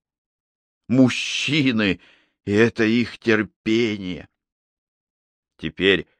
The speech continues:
когда у Анжелики не было ни малейших сомнений, что она не носит ребенка Малкольма, она отложила в сторону все планы, которые выстраивала на случай,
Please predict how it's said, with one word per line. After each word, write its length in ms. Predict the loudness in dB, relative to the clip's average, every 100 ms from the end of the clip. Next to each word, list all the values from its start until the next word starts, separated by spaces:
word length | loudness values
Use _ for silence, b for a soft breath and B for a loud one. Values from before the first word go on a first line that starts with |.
| _
когда 360 | -8 -4 2 4
у 40 |
Анжелики 560 | 4 2 -2 -2 -2 -2
не 200 | 0 0
было 260 | 0 0
ни 180 | 0 0
малейших 680 | 0 0 2 0 0 -4 -4
сомнений, 680 | -2 -2 0 -2 0 -2
что 260 | -4 -4 -2
она 220 | 0 0
не 200 | 0 -2
носит 480 | -2 -2 -2 -4 -6
ребенка 560 | -6 -4 -4 -4 -4 -4
Малкольма, 720 | -2 -2 -2 -4 -4 -4 -6 _ _ _ _ _
она 340 | -2 2 4
отложила 560 | 4 4 4 4 4 2
в 60 | 0
сторону 600 | -4 2 4 4 2 -2
все 280 | -2 -2
планы, 500 | -2 2 4 4 2
которые 500 | 0 -2 0 0 2
выстраивала 840 | 2 -2 -4 -2 2 4 4 4 2
на 160 | 0 -2
случай, 580 | -2 -2 -2 -2 -4